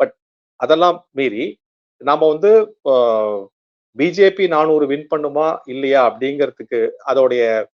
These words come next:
ஒரு, ஒரு ஆணிவேரான போட்டி வந்து காங்கிரஸ் தானே. So, காங்கிரஸ் முதல்ல வின் பண்ணுமா? அவங்க லாஸ்ட் டைம் வாங்கினா ஐம்பத்தி மூணு சீட்டு.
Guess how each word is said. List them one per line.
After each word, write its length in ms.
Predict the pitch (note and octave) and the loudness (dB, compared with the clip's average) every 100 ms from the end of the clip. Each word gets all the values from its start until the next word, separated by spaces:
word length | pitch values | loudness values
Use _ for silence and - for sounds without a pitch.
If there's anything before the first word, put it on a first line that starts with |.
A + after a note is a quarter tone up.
| _ _ | _ _
ஒரு, 440 | - B2 B2 A#2 A2+ _ - | -8 -2 -2 -2 -8 _ -14
ஒரு 320 | A#2+ A#2 A2 _ _ A#2+ | -10 -8 -10 _ _ 0
ஆணிவேரான 560 | D3+ E3+ D#3 D#3 E3 | 0 0 2 2 0
போட்டி 360 | D#3+ D3+ D#3+ D#3+ | -4 -4 -4 -6
வந்து 260 | C3+ C#3 | -6 -6
காங்கிரஸ் 460 | D3 C3 C3 C3+ - | -2 -2 -2 -10 -10
தானே. 300 | G#2 G#2 A2+ - _ _ | -10 -8 -10 -12 _ _
So, 160 | - C#3 | -12 -8
காங்கிரஸ் 540 | - D3+ A#3 A#3+ B3 G#3 | 2 2 4 4 4 4
முதல்ல 260 | F3+ F#3+ E3+ | 2 2 2
வின் 180 | E3 E3 | -2 -4
பண்ணுமா? 420 | C3+ G#2+ A2+ G#2+ - - | -4 -2 0 -2 -6 -8
அவங்க 320 | A#2+ C3 C#3 | -4 -2 0
லாஸ்ட் 320 | B2 C#3 - | 2 0 0
டைம் 200 | E3+ E3+ | -4 -2
வாங்கினா 340 | C#3+ B2+ B2+ D#3 | -2 -4 -2 -4
ஐம்பத்தி 380 | D#3+ C#3+ - B2+ | -2 -6 -8 -12
மூணு 220 | A#2 G#2 | -12 -14
சீட்டு. 340 | B2+ B2 - | -16 -16 -18